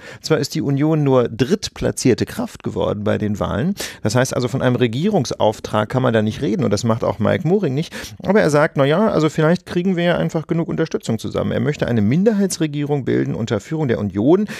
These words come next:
mit S P D, Grünen und F D P. Aber wie gesagt, selbst diese vier Parteien gemeinsam hätten keine Mehrheit. Aber, ähm,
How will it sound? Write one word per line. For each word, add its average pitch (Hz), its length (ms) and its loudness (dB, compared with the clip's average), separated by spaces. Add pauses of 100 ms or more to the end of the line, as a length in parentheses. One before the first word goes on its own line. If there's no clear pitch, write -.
(160)
mit - 260 -2
S 151 220 -2
P 196 180 0
D, 147 460 2
Grünen 156 500 0
und 214 320 -2
F - 220 -2
D 90 160 -2
P. 92 280 -4
Aber 117 160 0
wie 135 60 -2
gesagt, 147 220 0
selbst 117 240 -2
diese 165 180 -6
vier 170 220 -2
Parteien 139 360 -2
gemeinsam 120 380 -2
hätten 123 160 -4
keine 107 220 -2
Mehrheit. 202 260 -2 (300)
Aber, 180 400 2
ähm, 151 380 2